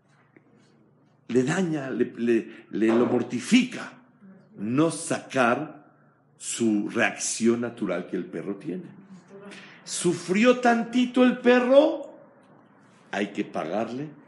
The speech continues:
y darle su recompensa. Este es Ulhol Bene Israel, lo yeheratz kelev leshono. La pregunta grande es: ¿y por qué no le dieron recompensa a las ranas?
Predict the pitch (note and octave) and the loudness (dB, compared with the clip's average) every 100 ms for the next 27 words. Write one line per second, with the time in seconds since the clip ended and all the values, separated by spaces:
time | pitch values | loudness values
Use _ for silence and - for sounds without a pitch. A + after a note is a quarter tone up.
0 | _ _ E2+ E2 F#2+ F#2+ F#2 - D2+ - | _ _ -14 -6 -4 -4 -6 -8 -10 -10
1 | D2 C#2+ - - - - - - - _ | -12 -12 -14 -14 -16 -20 -20 -20 -20 _
2 | _ _ - - _ A#2+ B2 B2 - - | _ _ -20 -20 _ 0 0 -2 -10 -10
3 | G2 F#2+ G2 - D#3 C#3+ A2+ A2 A#2 A2 | -6 -6 -8 -2 2 2 0 -2 -2 -2
4 | - - F2+ B2 D3 D3 - - _ - | -4 -6 -2 0 -2 -6 -14 -20 _ -4
5 | G#2 B2+ B2 G#2+ - F#2 G2+ G#2 - - | 0 2 0 -2 -4 -4 -2 -4 -6 -6
6 | G#2+ G2+ F#2+ E2+ F2 E2 - C#2+ B1+ - | -2 0 -2 -4 -6 -8 -8 -12 -12 -18
7 | - - - - - _ - - - - | -20 -20 -20 -20 -20 _ -20 -20 -20 -20
8 | - _ - E3 D#3+ D#3 F3+ F#3 F#3+ D3+ | -20 _ -2 -2 0 0 0 0 0 0
9 | A#2+ G#2 G2 F#2 E2+ - - - _ _ | 0 0 -2 -2 -4 -10 -16 -20 _ _
10 | _ _ _ _ _ _ _ - - A2 | _ _ _ _ _ _ _ -12 -6 -6
11 | - B2+ C3+ C#3+ A#2 A#2+ G#2+ - F2 D#2+ | -4 -4 -2 -2 -2 -4 -6 -8 -10 -6
12 | G2+ G2 - - E2+ D#2+ D#2 D2+ F#2+ B2+ | -6 -4 -10 -10 -10 -8 -8 -8 -6 -6
13 | C#3+ D3+ - | -8 -12 -16